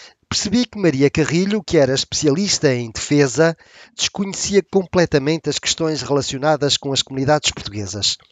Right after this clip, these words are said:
Percebi isso imediatamente e comprovei isso nos quatro anos da sua legislatura. Maria Carrilho era uma pessoa simpática, acessível e com quem mantive muitas conversas,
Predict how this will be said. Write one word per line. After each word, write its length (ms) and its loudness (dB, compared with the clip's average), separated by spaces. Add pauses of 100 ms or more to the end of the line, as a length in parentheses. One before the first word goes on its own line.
(360)
Percebi 540 0
isso 240 -2
imediatamente 880 0 (480)
e 160 0
comprovei 720 2
isso 280 -4
nos 200 -2
quatro 480 0
anos 340 4
da 120 0
sua 200 0
legislatura. 720 -4 (760)
Maria 320 2
Carrilho 560 0
era 160 4
uma 160 -4
pessoa 340 -2
simpática, 840 -8 (260)
acessível 680 -2 (380)
e 80 4
com 180 2
quem 160 4
mantive 420 -2
muitas 380 0
conversas, 720 -4